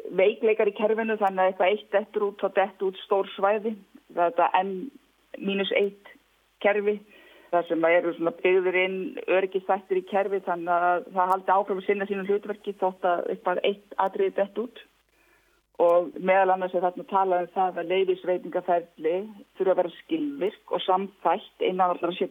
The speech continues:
stjórnsýslunnar og taka ekki lengri tíma heldur en í þeim löndum sem að við berum okkur saman við. Og um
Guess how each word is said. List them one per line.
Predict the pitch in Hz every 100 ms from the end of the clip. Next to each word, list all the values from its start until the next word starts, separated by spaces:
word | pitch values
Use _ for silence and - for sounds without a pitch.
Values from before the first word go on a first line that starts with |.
| -
stjórnsýslunnar | 190 190 190 180 165 165 175 - _ - - - - _ -
og | 175
taka | - 190 185
ekki | 190
lengri | 190 202 190 190
tíma | 220 196 156 156
heldur | 160 147 151 156
en | 160 156
í | 170 165 110 - - - _ _ _ _ -
þeim | 180 170
löndum | 180 185 - 165 -
sem | 175 160
að | 160 160 -
við | 160 - 135 175
berum | 180 180 165
okkur | 165
saman | 165 160 147
við. | 156 190 _ _ _ _ _ _ - - 170
Og | 175
um | 165